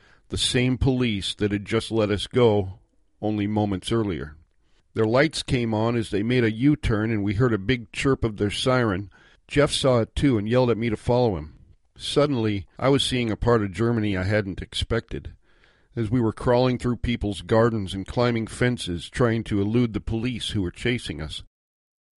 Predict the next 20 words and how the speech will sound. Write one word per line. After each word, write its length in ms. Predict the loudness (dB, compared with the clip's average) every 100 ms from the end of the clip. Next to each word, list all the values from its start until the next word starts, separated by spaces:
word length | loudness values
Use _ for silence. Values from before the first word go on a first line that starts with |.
| _ -8
The 80 |
chase 380 | -4 -2 -2 -2
went 160 | 0 2
on 160 | 2
for 120 | 0 -2
what 200 | -2 0
seemed 420 | 0 2 2 2
like 300 | 2 0 -2
a 40 |
very 320 | -2 0 2
long 320 | 2 2 0 0
time, 540 | -2 0 -2 -4 -8 -14 -16 -10
and 120 | -4
I 60 | -2
had 160 | 0
no 240 | 2 4 4
idea 400 | 2 0 0 0
where 220 | 2 0
I 80 | 2
was. 480 | 4 4 2 -2